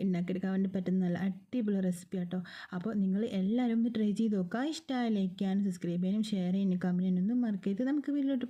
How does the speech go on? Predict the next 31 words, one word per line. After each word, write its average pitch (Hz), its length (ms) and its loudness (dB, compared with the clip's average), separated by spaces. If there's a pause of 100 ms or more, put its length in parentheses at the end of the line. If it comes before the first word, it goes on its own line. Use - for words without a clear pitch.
പോകാം. 247 260 0 (680)
അപ്പോൾ 254 180 4
നമുക്കിത് 226 340 4 (200)
ആദ്യം 214 280 4
തന്നെ 196 220 2 (120)
രണ്ട് 226 280 4 (100)
കോഴിമുട്ട 185 400 0
എടുക്കാം 170 200 -6
കേട്ടോ. 170 180 -8
അപ്പോൾ 202 180 -4
രണ്ട് 220 300 0
മുട്ട 220 140 -4 (140)
മാത്രം 175 400 -2
മതി 180 140 0
കേട്ടോ. 175 220 -4
രണ്ട് 185 240 2
മുട്ട 214 180 0
തന്നെ 220 180 0
ഉണ്ടെങ്കിൽ 208 320 0
നമുക്കൊരു 202 400 0
മൂന്നാക്കെങ്കിലും 214 680 0
കഴിക്കാൻ 190 340 -2
പറ്റുന്ന 190 320 0
രീതിക്ക് 180 260 -2
ഇത് 185 100 0
ഉണ്ടാക്കിയെടുക്കാൻ 175 480 -4
വേണ്ടി 190 200 0
പറ്റുവേ. 175 300 -6 (360)
അപ്പോൾ 190 220 -2
രണ്ട് 214 280 2
മുട്ട 196 160 -2